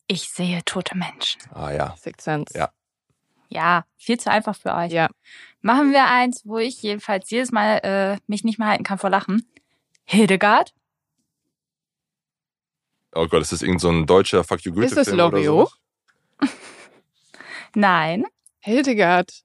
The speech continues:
Speaker 1: Es
Speaker 3: Weiß
Speaker 1: ist
Speaker 3: ich
Speaker 1: ganz,
Speaker 3: nicht.
Speaker 1: ganz kurz und knackig. Hildegard?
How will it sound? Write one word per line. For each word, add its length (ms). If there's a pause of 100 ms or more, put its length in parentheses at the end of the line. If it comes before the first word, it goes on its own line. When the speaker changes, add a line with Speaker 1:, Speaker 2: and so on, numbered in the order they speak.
(400)
Speaker 1:
Es 140
Speaker 3:
Weiß 80
Speaker 1:
ist 60
Speaker 3:
ich 60
Speaker 1:
ganz, 220
Speaker 3:
nicht. 100
Speaker 1:
ganz 240
kurz 240
und 100
knackig. 420 (280)
Hildegard? 680